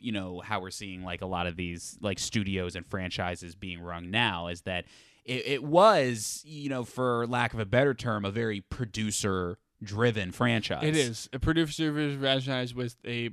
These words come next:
Speaker 2: with a very producer-driven vision.
Speaker 1: Mm-hmm.
Speaker 2: Um, because we, we, we, we've,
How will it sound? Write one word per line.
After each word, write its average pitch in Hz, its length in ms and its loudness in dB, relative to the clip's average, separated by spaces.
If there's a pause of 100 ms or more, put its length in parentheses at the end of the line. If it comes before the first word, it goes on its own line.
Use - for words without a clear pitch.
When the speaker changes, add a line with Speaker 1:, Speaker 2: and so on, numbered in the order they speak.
(160)
Speaker 2:
with 120 200 -4
a 120 120 -2 (120)
very 135 320 6
producer-driven 120 1200 2
vision. 110 400 -2
Speaker 1:
Mm-hmm. 98 260 -6 (340)
Speaker 2:
Um, 117 340 2
because 175 500 4
we, 202 160 -2
we, 196 240 -4 (180)
we, 190 140 0
we've, 175 340 -2